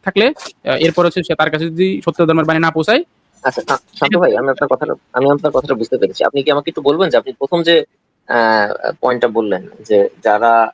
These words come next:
Speaker 2: মেসেজ পায়নি তাদেরকে আল্লাহ তাআলা পরবর্তীতে পরীক্ষা করবেন যে, আহ, রেফ-, ইয়েটা দিলেন, মানে, যে কথাটা বললেন, এটার কি সহি কোনো রেফারেন্স আছে?
Speaker 1: হ্যাঁ, হ্যাঁ, হ্যাঁ, আমি
Speaker 2: আচ্ছা,
Speaker 1: রেফারেন্স আপনাকে
Speaker 2: যে
Speaker 1: দেখাচ্ছি,
Speaker 2: থাকে,
Speaker 1: দাঁড়ান।
Speaker 2: ঠিক আছে, ওকে, ওকে, ঠিক আছে, না, দেখানো লাগবে না, ঠিক আছে। আর পরের যে পয়েন্টটা বললেন যে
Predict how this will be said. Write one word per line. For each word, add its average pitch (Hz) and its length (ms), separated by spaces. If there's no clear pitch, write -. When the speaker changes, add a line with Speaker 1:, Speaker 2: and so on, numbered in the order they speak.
Speaker 2:
মেসেজ - 320
পায়নি 123 380
তাদেরকে 113 340
আল্লাহ 113 180
তাআলা 117 160
পরবর্তীতে 135 460
পরীক্ষা 120 300
করবেন 135 320
যে, 113 280
আহ, - 300
রেফ-, 110 240
ইয়েটা 113 220
দিলেন, 107 400
মানে, 101 160
যে 101 260
কথাটা - 240
বললেন, 98 340
এটার 139 280
কি 151 220
সহি 151 380
কোনো 139 280
রেফারেন্স 151 380
আছে? 123 180
Speaker 1:
হ্যাঁ, 156 280
হ্যাঁ, 120 120
হ্যাঁ, 170 100
আমি 175 100
Speaker 2:
আচ্ছা, - 20
Speaker 1:
রেফারেন্স 180 240
আপনাকে 165 200
Speaker 2:
যে - 40
Speaker 1:
দেখাচ্ছি, 147 260
Speaker 2:
থাকে, 196 40
Speaker 1:
দাঁড়ান। 123 100
Speaker 2:
ঠিক 160 100
আছে, - 220
ওকে, - 220
ওকে, 110 200
ঠিক - 160
আছে, - 140
না, 117 100
দেখানো 131 220
লাগবে - 240
না, 285 80
ঠিক - 180
আছে। - 140
আর 104 300
পরের 156 280
যে 156 140
পয়েন্টটা 127 260
বললেন 113 340
যে 120 160